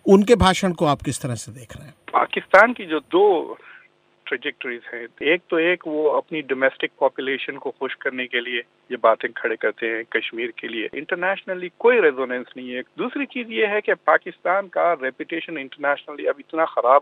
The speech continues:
Speaker 2: हो गया है, तो उनकी जो दूसरी कोशिश होती है वो पाकिस्तान की जो reputation है उसको ठीक करने की कोशिश। मेरी नजर में ये है कि या तो India पाकिस्तान के साथ और सख्ती से पेश आए, and I don't mean militarily,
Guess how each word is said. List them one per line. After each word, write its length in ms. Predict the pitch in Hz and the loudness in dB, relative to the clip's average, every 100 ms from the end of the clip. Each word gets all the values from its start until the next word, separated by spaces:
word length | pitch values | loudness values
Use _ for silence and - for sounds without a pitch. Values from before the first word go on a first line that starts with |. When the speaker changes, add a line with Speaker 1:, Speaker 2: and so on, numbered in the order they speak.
| 127 | 2
Speaker 2:
हो 60 | 123 | -4
गया 240 | 120 117 123 | 0 0 -2
है, 100 | 123 - - - - | -6 -8 -18 -8 0
तो 80 | 226 | 2
उनकी 220 | 214 233 | 2 2
जो 140 | 202 | 2
दूसरी 340 | 165 226 269 247 | 2 0 -2 0
कोशिश 380 | 170 160 147 | 0 -2 -2
होती 320 | 135 131 143 131 | -4 -4 -4 2
है 240 | 147 151 | 6 6
वो 260 | 143 151 151 | 4 2 2
पाकिस्तान 760 | - 139 139 - 139 143 151 | 4 2 0 -2 2 4 2
की 360 | - - 139 131 | -4 -12 -12 -8
जो 180 | 127 | -6
reputation 600 | 123 117 123 - 127 - 123 | -4 -4 -6 -6 -6 -6 -8
है 120 | 127 | -6
उसको 340 | 127 120 - 127 | -8 -8 -8 -8
ठीक 340 | - 151 139 | -6 -6 -2
करने 260 | 131 123 127 | -2 -2 -4
की 140 | 123 | -6
कोशिश। 600 | - 123 120 127 127 - - - - 160 | -4 -2 -2 -2 -4 -4 -10 -12 -12 -12
मेरी 420 | 147 147 202 247 | -6 0 2 4
नजर 280 | 202 175 175 | 4 4 2
में 140 | 165 | -2
ये 220 | 147 143 | -4 -2
है 120 | 156 156 | -2 -4
कि 280 | 160 131 | -6 2
या 120 | 131 175 | 2 2
तो 160 | 185 | -2
India 540 | 156 147 147 156 156 156 | -8 -10 -2 2 2 0
पाकिस्तान 760 | - - 120 - - 151 151 | -4 -4 -4 -6 -6 -4 -4
के 100 | 147 | -6
साथ 240 | - 139 143 - | -2 -2 -2 -4
और 360 | 123 135 147 - - 131 | -2 0 0 -4 -8 -6
सख्ती 260 | - - | -6 -8
से 160 | - 165 | -8 -8
पेश 340 | - 151 - | -2 -2 0
आए, 180 | 151 151 | 0 0
and 380 | - - 139 131 | -4 -8 -6 -2
I 100 | 123 139 | -2 -2
don't 200 | 151 147 | -4 -8
mean 300 | 143 123 120 | -10 -8 -8
militarily, 600 | 127 - 135 147 147 | -4 4 6 6 4